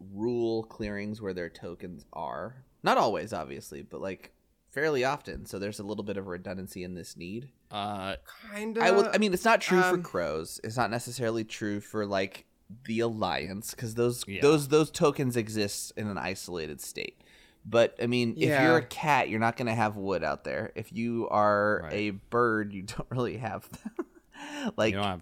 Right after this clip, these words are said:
Speaker 3: Yeah, it's
Speaker 2: tokens.
Speaker 3: like you, you already rule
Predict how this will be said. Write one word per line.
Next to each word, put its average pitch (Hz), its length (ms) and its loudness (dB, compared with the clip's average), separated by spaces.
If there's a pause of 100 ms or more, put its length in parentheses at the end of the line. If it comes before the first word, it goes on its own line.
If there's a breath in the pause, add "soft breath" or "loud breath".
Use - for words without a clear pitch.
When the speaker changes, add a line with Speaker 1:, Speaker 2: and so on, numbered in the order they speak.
Speaker 3:
Yeah, 92 140 -4
it's 135 220 -6
Speaker 2:
tokens. - 20 -4
Speaker 3:
like 139 180 -4
you, 143 440 -4
you 143 220 -4
already 135 540 4
rule 113 760 -2